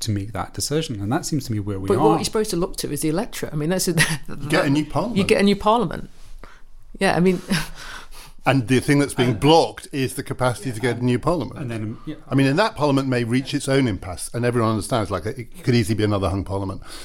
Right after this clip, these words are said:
Speaker 3: But at least they would have fought that election. I mean, I want to come on to this. They would have fought that election on a series of promises or offers to the electorate about the resolution of this question, which of, is not really the case. I mean, that's the other problem here.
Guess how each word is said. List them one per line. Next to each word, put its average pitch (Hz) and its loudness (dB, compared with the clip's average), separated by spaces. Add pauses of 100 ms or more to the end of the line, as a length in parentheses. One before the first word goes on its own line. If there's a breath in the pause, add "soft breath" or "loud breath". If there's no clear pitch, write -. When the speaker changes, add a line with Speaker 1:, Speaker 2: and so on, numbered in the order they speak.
(180 loud breath)
Speaker 3:
But 131 0
at 131 0
least 139 6
they 127 4
would 120 4
have 104 0
fought - 2
that 107 0
election. 98 -6
I 98 -6
mean, 101 -4
I 104 0
want 110 0
to - -10
come 104 -2
on 127 2
to - -12
this. - -10
They 107 -4
would 107 2
have 104 0
fought 135 4
that 101 -6
election 107 -10 (300 loud breath)
on 107 0
a - 0
series 107 2
of 92 -4 (120)
promises 104 -2
or 95 2
offers 98 -4
to - -8
the 98 -4
electorate - -6 (260 loud breath)
about 113 2
the 104 -4
resolution 98 -2
of 92 -8
this 92 -4
question, - -8
which 107 -8
of, - -10 (260)
is 101 -2
not 131 6
really 101 -4
the 87 -8
case. 95 -10
I 95 -12
mean, 101 -6
that's - -8
the 107 -4
other 98 -4
problem 98 -6
here. - -8